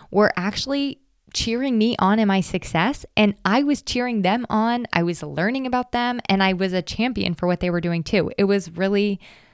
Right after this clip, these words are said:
it was life-changing. And then we introduced each other to other people and vice versa, and the upward spiral just kept going. And I was like,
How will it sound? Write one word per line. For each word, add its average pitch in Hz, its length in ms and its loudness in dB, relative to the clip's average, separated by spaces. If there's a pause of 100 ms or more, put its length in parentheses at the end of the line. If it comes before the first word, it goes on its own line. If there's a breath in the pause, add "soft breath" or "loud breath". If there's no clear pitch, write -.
(140 loud breath)
it - 80 2
was 208 280 0
life-changing. 180 760 0
And 185 220 2 (260 loud breath)
then 202 320 4
we 196 220 2 (100)
introduced 170 480 -2
each - 160 -8
other 151 220 0
to - 180 -6
other 302 220 2
people 269 300 2
and 175 100 2
vice 151 200 0
versa, 254 340 2
and 233 200 2
the - 80 -4
upward 196 280 0
spiral 160 280 -2
just 147 160 -8
kept 170 140 -8
going. 233 160 4
And 214 100 2
I 190 40 2
was 170 80 -4
like, 160 180 -4